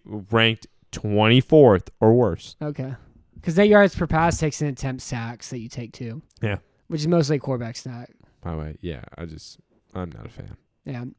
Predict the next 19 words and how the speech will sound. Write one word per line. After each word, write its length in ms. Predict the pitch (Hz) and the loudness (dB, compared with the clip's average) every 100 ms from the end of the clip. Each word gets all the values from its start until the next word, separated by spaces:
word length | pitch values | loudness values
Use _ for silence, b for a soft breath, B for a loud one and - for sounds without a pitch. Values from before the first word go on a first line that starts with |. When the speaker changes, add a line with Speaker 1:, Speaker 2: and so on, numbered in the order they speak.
| - | 0
Speaker 2:
All 80 | 175 | 4
right, 120 | 180 | 4
so 120 | - | 4
my 120 | 190 | 2
prediction 360 | 202 202 196 185 | 4 4 4 0
for 100 | 156 | -2
them 300 | 156 160 156 | -2 0 -2
is 100 | 147 | -2
I 80 | 151 | -2
think 340 | 147 160 156 139 | -2 -4 -4 -4
Leonard 260 | 147 143 | -4 -6
Floyd 560 | - 139 139 139 131 127 _ _ _ | -8 -4 -2 -2 -4 -10 _ _ _
has 240 | - 143 147 | -8 -6 -2
at 60 | |
least 160 | 151 143 | -4 -4
ten 140 | 139 131 | -6 -6
sacks 360 | - 117 117 | -8 -8 -10
this 180 | 127 - | -14 -14
year. 220 | 113 98 | -14 -16